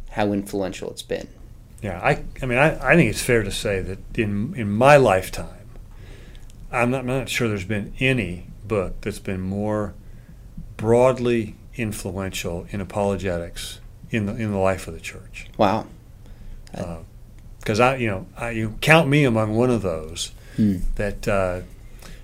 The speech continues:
Speaker 2: it may, you know, re-, reading that, although I read it after I came to faith,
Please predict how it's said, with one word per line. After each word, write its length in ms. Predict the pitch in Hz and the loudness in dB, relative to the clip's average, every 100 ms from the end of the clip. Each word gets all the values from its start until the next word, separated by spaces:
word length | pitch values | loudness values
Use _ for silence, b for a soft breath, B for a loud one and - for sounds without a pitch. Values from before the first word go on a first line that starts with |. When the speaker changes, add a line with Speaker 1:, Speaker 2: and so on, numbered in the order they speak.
| B | B
Speaker 2:
it 240 | 127 127 - | -4 -4 -2
may, 160 | 117 | -2
you 200 | 131 151 | -2 -4
know, 180 | 110 101 110 | -4 -6 -4
re-, 240 | 110 123 | 0 0
reading 420 | 143 120 165 160 113 | 2 6 6 6 2
that, 320 | 98 95 - | 2 0 -2
although 300 | 123 123 107 | -6 -4 0
I 60 | 101 | 0
read 220 | 101 127 | 6 4
it 80 | 117 | 6
after 380 | 113 131 - 117 | 4 4 4 0
I 80 | |
came 320 | 110 - 107 92 | 0 -2 -2 -2
to 60 | |
faith, 580 | 90 123 92 85 - - | -2 0 0 -2 -12 -18